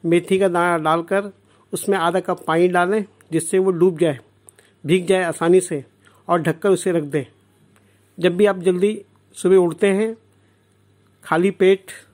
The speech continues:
उस मेथी के दाने को चबा चबा कर खाएं और उसके बाद जो पानी बच जाता है, उसको भी पी जाएं।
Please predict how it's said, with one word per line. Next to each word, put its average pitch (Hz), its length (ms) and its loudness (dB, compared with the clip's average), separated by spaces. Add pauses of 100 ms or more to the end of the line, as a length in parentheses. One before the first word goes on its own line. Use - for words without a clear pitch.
(140)
उस 185 220 -8
मेथी 175 320 -2
के 190 100 -4
दाने 160 320 0
को 196 260 -4 (680)
चबा 180 200 2
चबा 185 240 0
कर 185 180 -2
खाएं 202 400 -4 (1900)
और 175 140 2
उसके 180 240 -2
बाद 185 180 0
जो 190 100 0
पानी 180 280 0
बच 180 160 0
जाता 190 300 0
है, 196 240 -2 (1200)
उसको 208 240 -2
भी 202 100 2
पी 180 200 -2
जाएं। 151 260 0